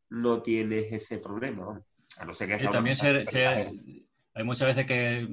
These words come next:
Speaker 2: re-, se reduce el tamaño de las estrellas con el procesador también, para que salgan más,
Speaker 1: Claro,
Speaker 2: más
Speaker 1: claro. Es que
Speaker 2: puntuales.
Speaker 1: luego le hacemos tantas cosas que,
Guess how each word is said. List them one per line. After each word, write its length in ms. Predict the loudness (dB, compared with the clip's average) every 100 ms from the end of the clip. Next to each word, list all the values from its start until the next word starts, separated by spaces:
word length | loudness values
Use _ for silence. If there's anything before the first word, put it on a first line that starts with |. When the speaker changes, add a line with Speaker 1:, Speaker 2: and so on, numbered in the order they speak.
| -10 -10
Speaker 2:
re-, 140 | -8 -6
se 120 | -4
reduce 280 | -2 0 0
el 60 | 0
tamaño 360 | 2 2 2
de 80 | 0
las 100 | -2 -2
estrellas 320 | -4 -2 -2
con 160 | -4
el 260 | -4 -6 -8
procesador 340 | -10 -4 -2
también, 360 | -2 -2 -4 -6
para 100 | -8
que 80 | -6
salgan 240 | -4 -4
más, 180 | -4 -4
Speaker 1:
Claro, 180 | -4 -2
Speaker 2:
más 80 | 0
Speaker 1:
claro. 120 | 0
Es 60 |
que 60 | -2
Speaker 2:
puntuales. 400 | -6 0 4 6
Speaker 1:
luego 200 | 6 6
le 80 | 4
hacemos 260 | 2 2
tantas 300 | 4 4 4 2
cosas 440 | 0 0 -4 -4
que, 400 | -2 -2 -2 -4